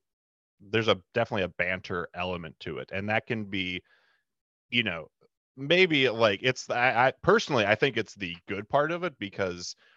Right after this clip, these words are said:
when you're talking about serious things, if you can joke about it, then you can have a conversation about it. I'm of the opinion, if you can joke about something,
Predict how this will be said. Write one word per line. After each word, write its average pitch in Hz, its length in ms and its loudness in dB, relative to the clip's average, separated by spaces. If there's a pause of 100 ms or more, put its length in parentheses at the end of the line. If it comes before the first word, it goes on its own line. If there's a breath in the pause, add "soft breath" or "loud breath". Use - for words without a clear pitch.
when 127 160 2
you're 110 100 -2
talking 202 320 2
about 92 300 2
serious 92 480 -6
things, 95 240 -8
if 92 120 -12
you 214 140 -6
can 98 320 -8
joke 104 360 -4
about 165 360 4
it, 127 240 -4
then 131 220 -4
you 127 80 -8
can 123 120 -4
have 104 200 0
a 95 40 -2
conversation 90 680 -4
about 78 200 -8
it. 87 40 -10
I'm 139 160 -6
of 170 100 -6
the 151 60 -6
opinion, 113 260 -6
if 98 80 -12
you 165 80 -10
can 110 140 -10
joke 98 240 -6
about 135 280 0
something, 151 480 -6